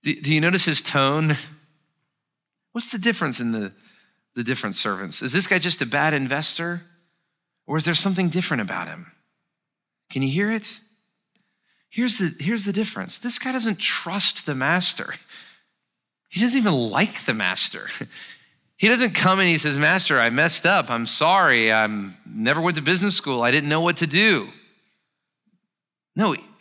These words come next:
he comes out and he immediately critiques the master. So, "You're a hard man. You, you reap where you don't sow. You, you,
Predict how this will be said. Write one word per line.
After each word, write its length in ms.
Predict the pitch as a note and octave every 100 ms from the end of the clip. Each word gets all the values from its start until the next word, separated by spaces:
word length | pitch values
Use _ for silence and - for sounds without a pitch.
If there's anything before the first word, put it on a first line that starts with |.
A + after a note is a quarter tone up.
| - -
he 180 | A3
comes 240 | A#3 C4+ G3
out 80 | F#3+
and 80 |
he 80 | F#3
immediately 480 | E3+ F#3+ D4 D4 C4+
critiques 420 | G3+ G3 C#4+ -
the 80 | A#3+
master. 540 | A#3+ D4+ - B2+ F2+ - _ _ _ _ _ _ _
So, 100 | -
"You're 180 | G3 G4
a 80 | C#4+
hard 240 | C#4 D#4
man. 520 | C#4 E4+ E4 E3 G#2+ - - - _ _ _ -
You, 120 | B3+
you 240 | B3+ B3+
reap 140 | D#4 D#4+
where 100 | D#4
you 80 |
don't 200 | D4 C#4
sow. 320 | A3+ - D#4 D#4
You, 200 | B3 G3+ - -
you, 280 | - A3 F#3+